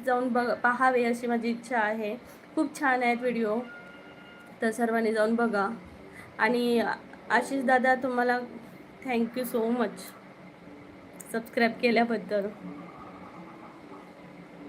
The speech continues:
<laughs> बोलताना मन, मन जड होतंय, पण तुमची मुलगी तुमच्यापेक्षा सुंदर आहे, कदाचित बाबांवर गेली असेल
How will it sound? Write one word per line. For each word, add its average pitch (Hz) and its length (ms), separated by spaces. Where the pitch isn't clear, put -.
<laughs> 330 840
बोलताना 262 520
मन, 262 280
मन 269 320
जड 277 240
होतंय, 262 360
पण 269 280
तुमची 262 280
मुलगी 269 280
तुमच्यापेक्षा 262 800
सुंदर 254 400
आहे, 240 240
कदाचित 233 460
बाबांवर 240 540
गेली 233 300
असेल 226 520